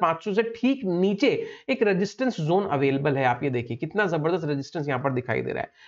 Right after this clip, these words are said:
तो ये अपसाइड में जाए फिर यहाँ पर टाइम बिता के ऊपर अगर निकाले तो मेरा कॉल ऑप्शन बन, अ, लेना थोड़ा सा जस्टिफाई नजर आता है।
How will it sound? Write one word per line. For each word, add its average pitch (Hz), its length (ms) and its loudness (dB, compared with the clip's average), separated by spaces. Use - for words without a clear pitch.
तो 277 60 2
ये 262 100 4
अपसाइड 240 400 2
में 247 160 4
जाए 208 240 4
फिर 254 100 2
यहाँ 214 180 4
पर 220 120 2
टाइम 208 280 2
बिता 185 200 2
के 208 120 2
ऊपर 185 280 2
अगर 196 200 2
निकाले 170 400 4
तो 208 240 2
मेरा 202 220 2
कॉल 170 220 2
ऑप्शन 170 320 0
बन, 151 200 0
अ, 139 200 2
लेना 156 420 2
थोड़ा 156 160 4
सा 160 240 0
जस्टिफाई 151 500 0
नजर 127 260 0
आता 104 240 -6
है। - 160 -18